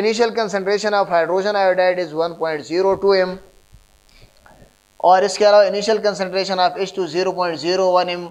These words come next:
अ, initial concentration of आई टू zero point zero one M। तो केसी इस रिएक्शन की हमारे पास है, हम इसकी फाइंड करेंगे क्यूसी। क्यूसी कैसे फाइंड करते हैं? initial concentration of product, यहाँ पर प्रोडक्ट एक हमारे पास है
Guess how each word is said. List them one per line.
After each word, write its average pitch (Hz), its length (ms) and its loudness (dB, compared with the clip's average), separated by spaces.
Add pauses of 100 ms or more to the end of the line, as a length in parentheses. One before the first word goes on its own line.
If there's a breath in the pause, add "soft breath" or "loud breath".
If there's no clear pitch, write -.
अ, 156 140 -2
initial 170 440 -6
concentration 160 580 -6
of 151 120 -6
आई 160 240 -2
टू 160 160 -8
zero 156 360 -6
point 135 300 -10
zero 147 340 -4
one 147 180 -2 (420)
M। 147 240 -6 (520 soft breath)
तो 190 100 2
केसी 240 440 2
इस 233 140 -4
रिएक्शन 214 360 2
की 180 100 -2
हमारे 156 340 0
पास 131 340 -2
है, 131 100 -4
हम 165 220 -4
इसकी 196 220 -4
फाइंड 175 320 -4
करेंगे 151 320 -4
क्यूसी। 139 500 -8 (540 soft breath)
क्यूसी 226 320 2
कैसे 226 320 0
फाइंड 208 280 0
करते 185 240 -2
हैं? 202 260 -2
initial 190 300 -4
concentration 160 580 -6
of 151 160 0
product, 131 440 -2
यहाँ 143 220 0
पर 180 180 0
प्रोडक्ट 180 480 0
एक 175 180 -4
हमारे 160 300 0
पास 139 360 -2
है 123 160 -8